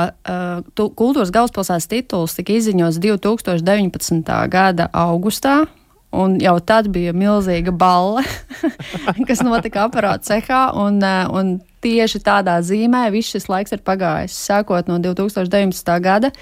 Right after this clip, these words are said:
viss norit ar absolūtu mērķtiecīgu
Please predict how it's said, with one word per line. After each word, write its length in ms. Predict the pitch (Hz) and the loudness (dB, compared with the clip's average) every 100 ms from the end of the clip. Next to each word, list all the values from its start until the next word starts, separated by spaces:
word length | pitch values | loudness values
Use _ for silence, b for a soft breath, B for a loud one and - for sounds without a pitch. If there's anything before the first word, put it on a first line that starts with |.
| B B B 196 | B B B -2
viss 480 | 220 247 - - 202 | 0 0 -2 -2 2
norit 560 | 208 214 196 196 - - | 4 4 4 -2 -8 0
ar 300 | 190 185 180 | 2 2 0
absolūtu 680 | 190 196 - 180 170 170 170 170 165 175 | -2 -2 -2 -2 -2 -4 -2 0 0 2
mērķtiecīgu 840 | 185 208 196 175 - 175 170 | 2 2 -2 -4 -4 -4 -4